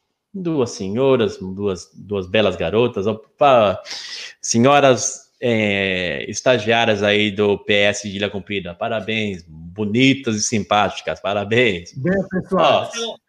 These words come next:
Speaker 3: tamo
Speaker 1: bem
Speaker 3: trabalhando,
Speaker 1: afeiçoadas.
Speaker 3: tamo jogando cartas.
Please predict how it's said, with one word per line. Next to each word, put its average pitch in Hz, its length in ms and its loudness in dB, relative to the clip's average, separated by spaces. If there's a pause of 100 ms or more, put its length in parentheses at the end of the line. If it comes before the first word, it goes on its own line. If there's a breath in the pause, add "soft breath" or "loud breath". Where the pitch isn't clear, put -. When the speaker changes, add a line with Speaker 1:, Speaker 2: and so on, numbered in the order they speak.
(340)
Speaker 3:
tamo 247 120 -2
Speaker 1:
bem 135 140 4
Speaker 3:
trabalhando, 156 120 6
Speaker 1:
afeiçoadas. 107 520 2
Speaker 3:
tamo 247 140 -8
jogando 247 320 -6
cartas. 156 400 -8